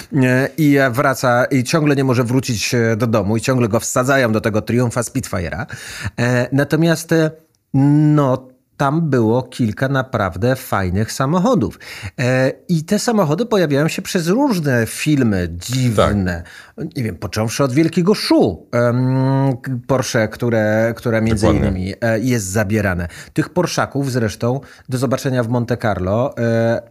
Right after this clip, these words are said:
Speaker 1: też tych po-, pokazuje, że tych Porszaków w Polsce też było całe
Speaker 2: Całkiem sporo.
Speaker 1: mnóstwo.
Speaker 2: Tak.
Speaker 1: I to są były również samochody, które jeździły po, po rajdach. Wiesz, mamy, pr-, mieliśmy, nie wiem, premiera Cyrankiewicza, o którym się mówiło, że kochał piękne, em, e, e, pie-, piękne,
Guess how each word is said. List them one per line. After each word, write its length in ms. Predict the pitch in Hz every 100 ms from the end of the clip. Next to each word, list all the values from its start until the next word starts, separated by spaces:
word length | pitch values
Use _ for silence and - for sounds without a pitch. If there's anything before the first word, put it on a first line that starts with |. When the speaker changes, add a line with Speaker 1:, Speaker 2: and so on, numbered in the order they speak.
| _ _ _
Speaker 1:
też 200 | - 170
tych 160 | - -
po-, 120 | 156
pokazuje, 560 | 147 143 135 110 95 127
że 160 | 135
tych 180 | - 156
Porszaków 600 | - 139 - 123 104 123
w 80 | -
Polsce 420 | - - - 117
też 160 | 127 120
było 220 | 131 147
całe 300 | - 135 160
Speaker 2:
Całkiem 280 | 98 90 113
sporo. 320 | - 80 170
Speaker 1:
mnóstwo. 520 | 262 302 - - 90
Speaker 2:
Tak. 140 | 76
Speaker 1:
I 40 | 67
to 100 | 156
są 120 | 165
były 300 | 139 160 160
również 280 | 143 120 143
samochody, 440 | - 156 120 110
które 240 | - 165 180
jeździły 600 | 156 113 110 117 139 151
po, 540 | 170 170 175 180 180
po 120 | 208
rajdach. 360 | 247 214 98 90 - - -
Wiesz, 220 | - 269 - - - _ _ _
mamy, 280 | 190 233 240
pr-, 200 | 240 214
mieliśmy, 500 | 208 214 202 175 202
nie 100 | 180
wiem, 140 | 135
premiera 360 | 117 151 160 160
Cyrankiewicza, 760 | - 190 196 226 233 294 226
o 60 | 175
którym 240 | - 143
się 140 | 135 147
mówiło, 380 | 139 135 127
że 120 | 117 123
kochał 540 | 131 - 117 113 110
piękne, 840 | - 151 139 - 123 117 113 113 123
em, 420 | 113 113 117 117
e, 400 | 117 110 113 107
e, 140 | 127 123
pie-, 340 | 120 127 123 120
piękne, 300 | 147 -